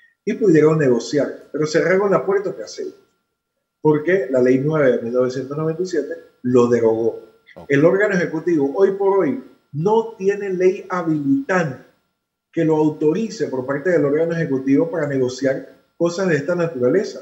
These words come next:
Speaker 1: Actualmente tienen en el Código de Recursos Minerales. Y como dijo el mismo ministro de Comercio e Industria, que se encuentra limitado por este código ante una periodista reconocida de la localidad, que cuando iban a negociar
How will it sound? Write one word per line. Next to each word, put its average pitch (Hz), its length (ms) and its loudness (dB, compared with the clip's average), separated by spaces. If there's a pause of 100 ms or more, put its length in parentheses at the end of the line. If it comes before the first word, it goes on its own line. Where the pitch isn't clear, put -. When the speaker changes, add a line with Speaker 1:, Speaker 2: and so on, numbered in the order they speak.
(120)
Speaker 1:
Actualmente 143 500 -2
tienen 151 280 -4
en 143 100 -6
el 117 100 -6
Código 131 380 2
de 123 60 0
Recursos 123 420 -10
Minerales. 113 400 -10 (560)
Y 151 120 -2
como 147 240 0
dijo 190 220 2
el 160 60 0
mismo 180 280 0
ministro 170 320 2
de 175 60 0
Comercio 139 360 -2
e 151 60 0
Industria, 175 460 -2 (540)
que 131 60 0
se 135 140 -2
encuentra 131 320 -2
limitado 156 520 0
por 147 140 -4
este 143 220 -8
código 143 340 0 (500)
ante 131 280 -2
una 160 240 0
periodista 143 560 0
reconocida 127 800 -2
de 139 140 -2
la 135 140 -4
localidad, 170 640 -4 (560)
que 214 120 0
cuando 190 240 4
iban 180 200 6
a 175 40 2
negociar 139 600 0